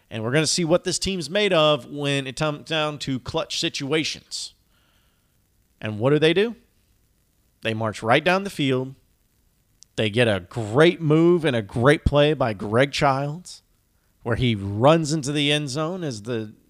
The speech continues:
infamous, or more, I shouldn't say infamous, famous call of Child's please is made. And then Arkansas gets the victory thirty-one to twenty-four over Georgia, starting the season three and oh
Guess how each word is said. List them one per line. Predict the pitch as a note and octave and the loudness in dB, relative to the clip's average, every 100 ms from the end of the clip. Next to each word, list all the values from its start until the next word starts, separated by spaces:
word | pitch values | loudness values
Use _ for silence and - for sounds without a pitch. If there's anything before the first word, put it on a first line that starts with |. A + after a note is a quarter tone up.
| _ | _
infamous, | F3+ D#3+ D3+ C3+ C#3 - - - A#2 | -14 -10 -8 -6 -6 -6 -8 -10 -12
or | A#2 | -6
more, | A#2 - - | -6 -6 -12
I | - | -14
shouldn't | - G#2 | -12 -12
say | F#2+ | -12
infamous, | F2 - F2 - - | -14 -18 -20 -6 2
famous | F3 C3+ E2 - _ _ | 2 2 -4 -10 _ _
call | - E3 A2+ - | 0 4 4 0
of | G2+ - | -8 -6
Child's | C#3 C#3 B2 G#2 - | 0 2 2 -2 -4
please | - F#3+ D#3 F2+ D2 - | 0 2 0 -8 -12 -12
is | F2 | -12
made. | D2+ D2 D2 - - _ _ _ _ _ _ _ _ _ _ - | -10 -10 -10 -12 -16 _ _ _ _ _ _ _ _ _ _ -6
And | A2+ | 0
then | A#2 | 4
Arkansas | C3 C#3+ D3 C#3+ | 6 4 0 0
gets | B2+ D3 | 0 -2
the | E3+ | -2
victory | B2 F3 F#3 C#3+ B2 A#2+ - _ _ _ | 0 0 -2 -8 -6 -8 -12 _ _ _
thirty-one | - - D#3 F#3 F#3+ D#3 C#3 C3+ B2+ C#3+ - | -6 4 6 8 6 2 4 2 0 -8 -8
to | A#2+ | -8
twenty-four | - B2+ C3+ - A2+ G#2 G2+ | -4 -2 -2 -4 -4 -2 -2
over | G2+ G2+ | -2 -4
Georgia, | F#2+ G2+ E2 E2 D2 | -4 -4 -4 -6 -8
starting | - A2+ A2 | -4 -4 -6
the | G#2+ | -8
season | - A#2 A#2 G#2+ A2 - | -6 -6 -8 -10 -12 -20
three | - A2+ G#2 A#2+ A#2 | -16 -12 -6 -6 -4
and | |
oh | A2 G2 F#2 | -4 -4 -6